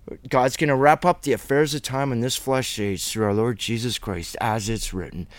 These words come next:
and gave glory to God of heaven. There you have it.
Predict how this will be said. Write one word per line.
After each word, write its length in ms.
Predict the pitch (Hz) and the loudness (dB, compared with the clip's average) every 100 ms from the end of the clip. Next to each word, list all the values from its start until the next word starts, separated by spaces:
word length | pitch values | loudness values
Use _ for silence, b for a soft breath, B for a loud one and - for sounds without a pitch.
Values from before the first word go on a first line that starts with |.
| B B B | B B B
and 220 | 110 101 | -2 2
gave 240 | 123 117 | 2 2
glory 300 | - 117 131 | 0 2 4
to 80 | 127 | 4
God 280 | 110 113 120 | 4 4 4
of 140 | 113 | 2
heaven. 300 | 101 98 92 - - - - - - - - - | -2 -2 -4 -10 -20 -20 -20 -20 -20 -20 -20 -14
There 140 | - 135 | -6 -2
you 100 | 135 | 0
have 320 | 120 127 107 | 0 -2 -4
it. 140 | 85 | -8